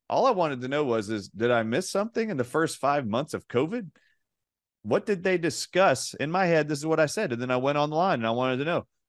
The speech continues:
what are the origin sources of covid? And I couldn't believe what I saw. I couldn't believe that in January of twenty twenty, C N N reports snakes could be the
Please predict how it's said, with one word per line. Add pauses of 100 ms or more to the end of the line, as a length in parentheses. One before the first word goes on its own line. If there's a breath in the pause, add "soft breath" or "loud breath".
(120)
what (320)
are
the
origin
sources
of
covid? (2000)
And
I (140)
couldn't
believe
what
I
saw. (140)
I
couldn't
believe
that
in
January
of
twenty
twenty, (140)
C
N
N (200)
reports (2000)
snakes
could
be
the